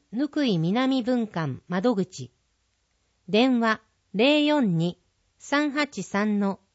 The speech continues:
一一六八。時、内容の順です。なお、模擬店は、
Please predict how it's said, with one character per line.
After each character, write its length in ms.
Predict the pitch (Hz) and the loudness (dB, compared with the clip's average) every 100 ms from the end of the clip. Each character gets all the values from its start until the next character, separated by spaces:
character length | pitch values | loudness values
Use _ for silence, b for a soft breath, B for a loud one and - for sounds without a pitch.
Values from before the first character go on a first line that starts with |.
| _ | _
一 320 | 208 - 302 294 | -8 -2 -2 -2
一 200 | 190 151 | -2 -2
六 260 | 143 190 | -2 -2
八。 460 | 160 170 - 139 - _ _ _ _ _ _ _ _ _ _ _ _ _ _ _ | -4 -6 -6 -10 -10 _ _ _ _ _ _ _ _ _ _ _ _ _ _ _
時、 480 | 240 - 294 269 - | -6 -2 -4 -4 -6
内 320 | 190 226 262 | 0 2 2
容 220 | 262 254 240 | 2 2 2
の 140 | 240 | 0
順 260 | 202 202 190 | 0 0 0
で 160 | 175 | -2
す。 240 | - - _ _ _ _ _ _ _ _ _ _ - | -6 -16 _ _ _ _ _ _ _ _ _ _ -2
な 220 | 262 220 | 2 2
お、 140 | 190 - _ _ _ _ | 2 -4 _ _ _ _
模 140 | 208 226 | -2 0
擬 180 | 285 | 0
店 280 | 294 277 254 | 0 0 0
は、 220 | 254 240 | 0 -2